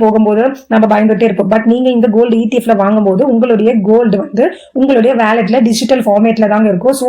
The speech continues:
உங்களுக்கு திருடு போயிடும் அப்படின்னு சொல்லிட்டு எந்த ஒரு பயமும் தேவைப்படாதுங்க.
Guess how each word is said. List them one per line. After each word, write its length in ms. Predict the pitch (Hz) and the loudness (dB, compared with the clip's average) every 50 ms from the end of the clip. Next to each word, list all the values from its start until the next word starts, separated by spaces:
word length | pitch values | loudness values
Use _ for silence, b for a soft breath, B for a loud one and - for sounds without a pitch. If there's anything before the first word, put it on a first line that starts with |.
| 247 214 | -2 0
உங்களுக்கு 360 | 226 233 254 220 185 233 254 320 339 B B B B _ 277 | 0 0 0 0 0 0 0 0 0 B B B B _ -2
திருடு 200 | 285 294 294 277 226 247 | 0 0 0 0 0 0
போயிடும் 260 | 240 220 220 240 220 | 0 2 2 0 0
அப்படின்னு 220 | 190 226 226 220 226 | 0 0 0 0 0
சொல்லிட்டு 260 | 208 208 277 262 220 | 0 0 0 0 0
எந்த 120 | 208 214 226 | 0 0 0
ஒரு 80 | 226 220 202 | 0 0 0
பயமும் 320 | 196 202 214 247 240 220 208 | 0 0 0 -2 -2 0 0
தேவைப்படாதுங்க. 560 | 208 208 208 214 208 196 196 190 190 185 202 | -2 -2 0 0 0 0 0 0 0 0 0